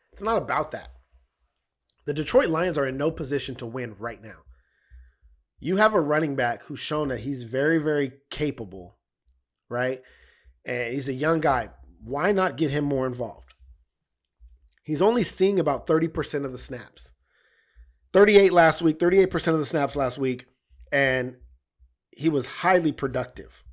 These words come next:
He's a game breaker. Like, this is a difference maker. And Detroit has to, they, I mean, they have to know this. They have to know this. Um,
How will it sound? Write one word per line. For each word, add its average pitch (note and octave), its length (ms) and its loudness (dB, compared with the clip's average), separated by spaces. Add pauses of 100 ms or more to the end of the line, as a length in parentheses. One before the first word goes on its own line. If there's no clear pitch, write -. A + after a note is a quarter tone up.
(1040)
He's D#3 180 -4
a F3 60 2
game F#3 260 4
breaker. C#3+ 240 0
Like, A2+ 140 -8
this E3 220 -2
is G3+ 120 4
a G#3 80 10
difference D#3+ 460 0
maker. B2 340 -6 (680)
And C#3+ 320 2 (1500)
Detroit G#3 380 4
has F3+ 360 2
to, B2 360 0 (280)
they, F#3 140 -2
I F3+ 60 2
mean, A3 120 4
they A3 80 4
have A3 300 0
to G3+ 80 -2
know D#3 220 4
this. - 400 -8 (1160)
They D3 80 -6
have E3 180 -2
to D#3 80 -2
know C3 140 0
this. G2+ 340 -14
Um, C3 260 2